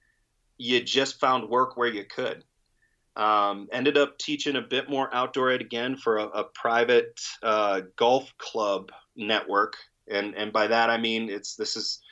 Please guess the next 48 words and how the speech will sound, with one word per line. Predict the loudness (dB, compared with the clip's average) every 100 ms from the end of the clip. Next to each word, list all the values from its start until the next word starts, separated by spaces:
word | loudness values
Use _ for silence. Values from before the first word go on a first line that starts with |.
| -20 -20 _
like, | -4 0
Wayne | 2 2 2
Gretzky | 0 -2 -6 -4 -4
and | -4
his | -6
family | -6 -4 -2 -2
were | 0 -2
some | -4 -6
of | -6
the |
people | -8 -6 -2 0
we | 2
worked | 2 2 0
with. | -2 -2 -6
And, | -4 -4 -8 _ -4
you |
know, | -2
you | 0 -2
can | 0
name | 2 2
drop | 4 2 2
all | 0 0
day | 2 2 0 -8 _
from | -4 -4 -4 -8
a | -8
place | -2 -2 0 -4
like | -6 -4
that. | -4 -4 -6 _ _ -20 _ 0
Uh, | 4 6 4 2 -4 -20 -12 0
but, | 2 2 -4
you | -6
know, | -6
worked | -2 0 0 -2
with | -6 -6 -14 -18 _ _ _ _ _ -6
pretty | -4 0
high | 2 2
level | 0 -2 -6
people | -6 -8 -4 -6 -6
and | -10
their | -12
kids | -12 -2 0 0 -4
and | -12
discovered | -12 -2 0 0 -2
a |
lot | -2 -2
of | -2
these | -6 -4
kids, | 0 0 -2 -16